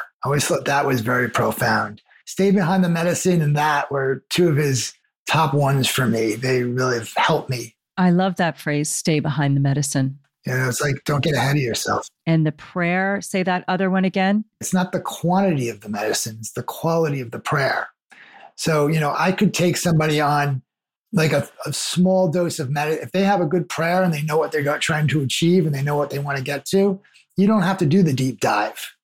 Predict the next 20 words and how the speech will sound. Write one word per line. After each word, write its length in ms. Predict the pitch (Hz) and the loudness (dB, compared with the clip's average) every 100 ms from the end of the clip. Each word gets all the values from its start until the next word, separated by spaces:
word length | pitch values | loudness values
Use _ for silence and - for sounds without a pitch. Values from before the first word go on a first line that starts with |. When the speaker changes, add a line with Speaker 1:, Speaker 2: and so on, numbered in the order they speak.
| _ _ | _ _
Speaker 1:
You 100 | 160 | 2
don't 120 | 180 | 4
have 160 | 175 165 | 4 2
to, 100 | 151 - - | -2 -4 -4
you 120 | 170 | 0
know, 80 | 156 | 2
have 260 | - 156 147 | 2 2 2
them 120 | 143 | 0
flop 300 | - 160 143 | 0 0 2
around 280 | 139 139 139 | 0 0 0
the 60 | |
floor, 320 | 131 156 139 | 0 0 0
purging 380 | 135 131 139 135 | 0 0 0 0
all 100 | 131 | 2
over 220 | 135 131 | 2 2
the 80 | 135 | -2
place. 400 | 113 135 127 117 | -2 -2 0 0
You 80 | 143 | 0
can 160 | 160 147 | 4 4
just 400 | 151 139 - | 4 0 -4